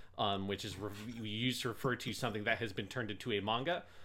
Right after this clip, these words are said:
um, which is, like, hilarious because it's, it's such a good English word that doesn't exist in English.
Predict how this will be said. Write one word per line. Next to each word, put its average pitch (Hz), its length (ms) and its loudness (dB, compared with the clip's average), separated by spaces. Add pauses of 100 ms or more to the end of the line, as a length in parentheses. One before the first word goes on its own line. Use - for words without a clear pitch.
(160)
um, 95 360 4
which 101 260 2
is, 107 340 0
like, 107 280 6
hilarious 123 420 4
because 107 240 -4
it's, 110 240 -6
it's 143 180 4
such 190 240 8
a 156 80 10
good 135 380 8
English 147 400 6
word 151 200 6
that 120 140 4
doesn't 143 260 6
exist 135 280 0
in 143 80 -2
English. 147 440 -2